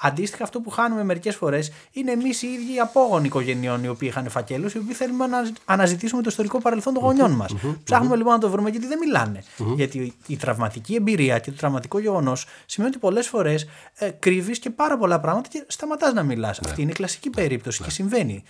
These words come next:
Speaker 1: Το τραύμα
Speaker 2: Ναι.
Speaker 1: είναι πολύ μεγάλο, πολύ ισχυρό, το τραύμα ως έννοια.
Speaker 2: Και έχουμε
Speaker 1: Άρα,
Speaker 2: πολλά
Speaker 1: άρα
Speaker 2: εγγόνια, πολλά
Speaker 1: στο,
Speaker 2: εγγόνια,
Speaker 1: στο,
Speaker 2: κύριε
Speaker 1: στο
Speaker 2: Μπατάρα.
Speaker 1: τραύμα μας επιτρέπει να πάμε πίσω,
Speaker 2: Μμμ.
Speaker 1: η,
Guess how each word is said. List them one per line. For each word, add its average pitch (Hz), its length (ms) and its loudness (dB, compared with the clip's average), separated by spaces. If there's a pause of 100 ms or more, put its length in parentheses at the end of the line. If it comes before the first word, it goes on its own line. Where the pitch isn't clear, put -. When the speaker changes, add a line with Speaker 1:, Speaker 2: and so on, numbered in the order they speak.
(140)
Speaker 1:
Το 123 120 -6
τραύμα 131 340 2
Speaker 2:
Ναι. 160 80 0
Speaker 1:
είναι 220 80 -2
πολύ 240 200 0
μεγάλο, 135 320 4
πολύ 175 200 0
ισχυρό, 127 400 0
το 113 120 -10
τραύμα 170 300 2
ως 156 140 -2
έννοια. 123 340 0 (100)
Speaker 2:
Και - 100 -4
έχουμε 147 220 8
Speaker 1:
Άρα, 185 120 4
Speaker 2:
πολλά 110 240 6
Speaker 1:
άρα 127 100 2
Speaker 2:
εγγόνια, 123 520 6 (100)
πολλά 110 200 0
Speaker 1:
στο, 110 240 0
Speaker 2:
εγγόνια, 107 420 2
Speaker 1:
στο, - 200 -4
Speaker 2:
κύριε 139 120 0
Speaker 1:
στο 117 160 2
Speaker 2:
Μπατάρα. 165 340 4
Speaker 1:
τραύμα 151 440 0
μας 151 260 0
επιτρέπει 151 420 -4
να 180 100 0
πάμε 208 240 0
πίσω, 151 600 -2
Speaker 2:
Μμμ. 143 100 -6 (240)
Speaker 1:
η, 147 80 -8